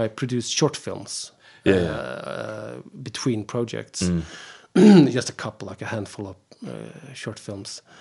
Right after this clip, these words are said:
Speaker 1: Uh, but, uh, yeah, well, I started out making coffee at, on set.
Speaker 2: Mm.
Speaker 1: And I did at a couple of, uh,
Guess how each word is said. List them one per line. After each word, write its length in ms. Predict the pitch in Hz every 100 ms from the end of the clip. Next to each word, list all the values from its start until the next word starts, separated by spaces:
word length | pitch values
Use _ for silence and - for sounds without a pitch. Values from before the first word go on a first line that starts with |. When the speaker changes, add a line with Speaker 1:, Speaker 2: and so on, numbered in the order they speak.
| - - - _ -
Speaker 1:
Uh, 340 | 123 113 107 101
but, 640 | 98 123 113 - - -
uh, 840 | 113 107 104 104 104 101 101 101 98 _ _ _ _ _ _ _
yeah, 180 | 156 196
well, 140 | 147
I 60 | 139
started 340 | 135 143 120 120
out 320 | 113 - -
making 260 | 117 -
coffee 500 | - - 107 - 120 113 - -
at, 440 | - 113 - - -
on 120 | 110
set. 520 | - 110 107 - - -
Speaker 2:
Mm. 180 | 160 85 - - _ -
Speaker 1:
And 80 | 123
I 60 |
did 200 | 104 113
at 120 | 107
a 40 | -
couple 340 | - 113 -
of, 280 | 107 98 104
uh, 460 | 104 101 101 101